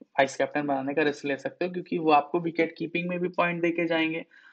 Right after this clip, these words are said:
और अगर run बनाते हैं तो वो आपके लिए एक bonus रहेगा। उसके सिवा मेरे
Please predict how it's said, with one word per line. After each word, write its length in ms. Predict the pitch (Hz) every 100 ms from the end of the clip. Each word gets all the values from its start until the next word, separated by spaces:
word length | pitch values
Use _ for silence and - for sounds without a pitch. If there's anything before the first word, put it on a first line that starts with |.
| _ _ -
और 140 | 143
अगर 220 | 143 139
run 140 | 143 143
बनाते 340 | 139 131 147
हैं 120 | 175
तो 100 | 175
वो 140 | 156 151
आपके 260 | 143 -
लिए 100 | 175
एक 120 | 196 147
bonus 300 | 143 139 135
रहेगा। 260 | 127 127 131 _ _ _ -
उसके 200 | - 196
सिवा 300 | 196 196 202
मेरे 320 | 185 165 170